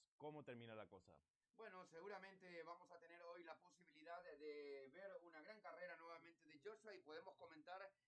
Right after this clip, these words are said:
Speaker 2: lo que ha acontecido en las pruebas de clasificación.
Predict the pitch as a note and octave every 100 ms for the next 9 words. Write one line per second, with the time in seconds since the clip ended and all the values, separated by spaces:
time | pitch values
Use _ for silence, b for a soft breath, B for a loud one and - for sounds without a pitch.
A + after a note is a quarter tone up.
0 | - C#3+ D#3+ D#3+ E3+ F3 E3+ D#3+ - F3+
1 | F#3 F3+ F3 E3+ D#3+ D#3 D3+ D3 A#2+ E3+
2 | F3+ E3 D3+ C#3+ D3 D3 D3 C#3+ C#3 B2+
3 | -